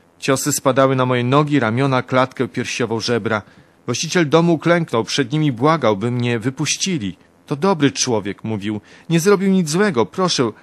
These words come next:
aresztujcie mnie w jego miejsce". Funkcjonariusze kopnęli go i wypchnęli z pokoju.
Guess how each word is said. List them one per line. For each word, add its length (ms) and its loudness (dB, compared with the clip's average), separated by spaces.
aresztujcie 600 0
mnie 180 -2
w 60 -8
jego 220 -4
miejsce". 500 -6
Funkcjonariusze 800 0
kopnęli 460 2
go 140 4
i 80 4
wypchnęli 520 -4
z 80 -8
pokoju. 480 -4